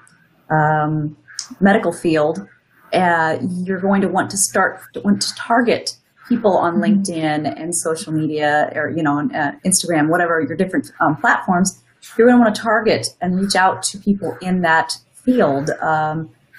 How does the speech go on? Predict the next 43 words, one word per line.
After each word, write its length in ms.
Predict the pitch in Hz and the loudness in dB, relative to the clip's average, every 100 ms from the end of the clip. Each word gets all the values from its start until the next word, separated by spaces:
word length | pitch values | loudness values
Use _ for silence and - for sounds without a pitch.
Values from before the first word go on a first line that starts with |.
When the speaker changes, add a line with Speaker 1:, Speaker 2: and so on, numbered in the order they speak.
| - | -4
Speaker 1:
so 280 | - 196 | 2 4
rather 320 | 170 175 185 175 | 4 4 2 0
than 340 | 170 165 165 | -2 -2 -4
just 520 | 156 170 156 - - _ _ - | -2 0 2 0 -4 _ _ -4
put 80 | 208 | 0
a 40 | 190 | 2
blast 380 | 160 156 156 | 4 4 4
Speaker 2:
Start 140 | 170 143 | 2 0
Speaker 1:
out 40 | |
to 40 | - | 0
Speaker 2:
making 100 | 247 | 2
their 40 | - | 2
Speaker 1:
everybody. 400 | - 151 - - - - - | 2 4 2 2 -2 -6 -4
Speaker 2:
content. 0 | |
Yeah. 1040 | 220 240 220 - - - - 226 214 208 285 | -2 0 -2 -4 -6 -6 -4 2 4 4 2
Speaker 1:
<laughs> 120 | - - | -4 -2
You 100 | 185 | 2
know, 280 | 165 160 156 | 2 0 -6
so 180 | - 208 | -4 0
that's, 400 | 214 233 - - | 2 2 -2 -2
I 80 | |
think 160 | 220 247 | 4 4
that's 180 | 214 214 | 4 2
important 400 | 202 196 - 165 | 0 2 -2 -2
too, 220 | 196 170 | -2 -2
is 180 | 160 160 - | -2 -4 -6
to, 280 | 160 156 156 - - _ _ - | -6 -6 -8 -12 -20 _ _ -6
like 300 | 170 165 - | 0 0 0
Tara 160 | - 196 | -2 0
said, 180 | 170 160 | 0 0
based 220 | 185 185 | 0 0
off 260 | 165 165 - | -2 -2 -10
of 160 | 160 | -4
what 180 | 214 202 | -2 0
you're 100 | 175 | 0
looking 380 | 170 226 - 170 | 2 0 0 -2
for 300 | - 151 151 | -2 -4 -2
and 120 | 156 | -2
what 140 | 160 - | -4 -4
you're 200 | 175 170 | -4 -4
trying 320 | - 165 160 | -2 0 0
to 100 | 156 | -2
accomplish, 760 | - - 143 - 170 160 - | -6 0 2 2 0 0 -2